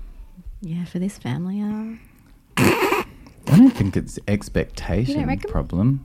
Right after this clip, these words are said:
Speaker 2: Nah.
Speaker 1: Yeah. Oh, that thing's going ahead. There's a Woodstock kind of show happening soon, about out in the bush near Pampanga.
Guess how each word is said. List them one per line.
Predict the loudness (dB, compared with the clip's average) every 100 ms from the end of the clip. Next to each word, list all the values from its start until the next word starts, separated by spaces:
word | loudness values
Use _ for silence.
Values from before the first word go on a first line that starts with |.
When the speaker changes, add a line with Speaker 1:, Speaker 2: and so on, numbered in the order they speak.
| -2
Speaker 2:
Nah. | 2 4 6 6 4 4 0 _ _ _ _ -4
Speaker 1:
Yeah. | 0 0 2 6
Oh, | 8 8
that | 6 6
thing's | 2 2 2
going | 4 6 6
ahead. | 6 6 6
There's | 4 2
a |
Woodstock | 2 2 4 2 4
kind | 4 4
of |
show | 6 4
happening | 4 4 0
soon, | 2 2 2
about | 6 4
out | 6 2
in | 2 0
the |
bush | 2 2 2
near | 0
Pampanga. | 0 0 0 -2